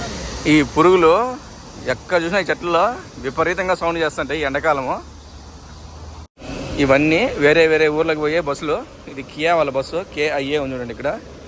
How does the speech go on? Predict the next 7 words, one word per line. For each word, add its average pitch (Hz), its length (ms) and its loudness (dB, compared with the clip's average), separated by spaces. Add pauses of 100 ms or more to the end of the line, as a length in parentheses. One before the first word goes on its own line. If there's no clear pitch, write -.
(1040)
ఇలా 143 120 2 (120)
బస్సు 156 180 0 (100)
ముందర 190 220 4 (360)
మన 160 140 4 (120)
బస్సు 190 180 -2
యొక్క 185 160 -2 (160)
టైమింగ్ 190 400 0